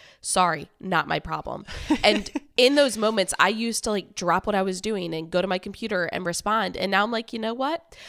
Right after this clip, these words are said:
Speaker 1: I will try to make it a priority tonight, like, when I'm done doing what I need to do." But ultimately, if I don't get to it, like, and I will even, in my response, I will say, like, "I apologize.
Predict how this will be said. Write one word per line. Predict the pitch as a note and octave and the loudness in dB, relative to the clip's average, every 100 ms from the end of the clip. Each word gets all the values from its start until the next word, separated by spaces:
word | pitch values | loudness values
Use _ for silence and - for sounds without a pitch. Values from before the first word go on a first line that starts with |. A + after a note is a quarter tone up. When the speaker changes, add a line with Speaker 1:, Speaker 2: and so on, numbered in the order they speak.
| - - | -8 4
Speaker 1:
I | A#3+ | 4
will | A3 G#3 F#3 | 6 2 0
try | - - G3 F3+ | -8 0 4 4
to | - | 2
make | C#4+ D4 | 0 0
it | |
a | D#4+ | -2
priority | - D#4+ D4+ C#4 C#4+ | 0 0 2 0 -2
tonight, | D4+ E4 D4+ C#4 F4 | -6 -2 0 -2 -2
like, | G#3 F#3+ | -4 0
when | F#3+ | 2
I'm | F3+ F#3 | 2 2
done | F3+ G#3 | 0 0
doing | A#3 B3 | -2 -2
what | A#3+ | -2
I | B3 | -2
need | A#3+ A#3+ | -4 -6
to | C4 | -2
do." | A#3+ G#3 C#4+ - - - _ | 0 0 -2 -10 -20 -20 _
But | A#3+ - | 4 6
ultimately, | B3+ C#4 G4 F#4 F4+ | 4 2 -2 -2 -2
if | F4 | 0
I | C4+ | 0
don't | A3 A3 B3+ | 2 0 0
get | G#3 G3+ | -4 -6
to | - B3+ | -2 0
it, | D#4 - - - - | 0 -2 -12 -20 0
like, | A#3 A#3+ - _ _ | 2 2 -2 _ _
and | A3 | 4
I | G#3+ | 6
will | E4 F4+ | 6 2
even, | C4 A#3 G3+ - | 0 -2 -2 2
in | A3+ | 4
my | A#3+ | 4
response, | A#3+ F#3+ - G#3 F3 | 2 0 0 0 2
I | E3 | 2
will | F#3+ F3+ | 2 0
say, | - F3+ F3 | 0 2 2
like, | E3+ E3+ - _ | 0 -4 -10 _
"I | - | 2
apologize. | A#3+ - B3+ A3 G3 F3 | 2 4 4 4 2 0